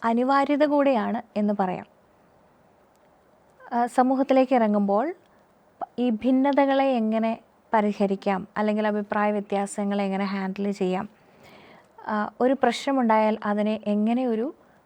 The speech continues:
ആം, ഉത്തരം കണ്ടെത്താം, എന്നതൊക്കെ അതിനെ സോൾവ് ചെയ്യാം എന്നൊക്കെയുള്ള നമ്മുടെ സോഷ്യൽ സ്കിൽസ് ഡെവലപ്പ് ചെയ്യുന്നതിൻ്റെ ബാലപാഠങ്ങൾ അവർക്ക് കിട്ടുന്നത് തീർച്ചയായിട്ടും കുടുംബത്തിലെ ഇത്തരത്തിലുള്ള വഴക്കുകളിൽ നിന്നും പ്രശ്നങ്ങളിൽ നിന്നും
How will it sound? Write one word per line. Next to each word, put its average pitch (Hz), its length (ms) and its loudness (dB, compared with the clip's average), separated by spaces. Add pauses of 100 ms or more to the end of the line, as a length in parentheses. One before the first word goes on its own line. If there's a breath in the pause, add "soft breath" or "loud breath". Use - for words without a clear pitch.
(120)
ആം, 202 340 -8 (120)
ഉത്തരം 220 380 2
കണ്ടെത്താം, 202 600 -4 (140)
എന്നതൊക്കെ 208 440 0
അതിനെ 202 140 0
സോൾവ് 208 360 -2
ചെയ്യാം 202 280 -2 (440 loud breath)
എന്നൊക്കെയുള്ള 269 680 2 (800 soft breath)
നമ്മുടെ 240 260 2
സോഷ്യൽ 262 540 0
സ്കിൽസ് 208 560 -4 (360)
ഡെവലപ്പ് 240 380 2
ചെയ്യുന്നതിൻ്റെ 202 640 -2 (680 soft breath)
ബാലപാഠങ്ങൾ 254 840 4
അവർക്ക് 208 340 -2
കിട്ടുന്നത് 196 500 -2 (500)
തീർച്ചയായിട്ടും 240 500 0
കുടുംബത്തിലെ 214 640 0
ഇത്തരത്തിലുള്ള 202 680 -4 (600 soft breath)
വഴക്കുകളിൽ 202 580 2
നിന്നും 196 280 -8 (260)
പ്രശ്നങ്ങളിൽ 202 520 -2
നിന്നും 220 220 -6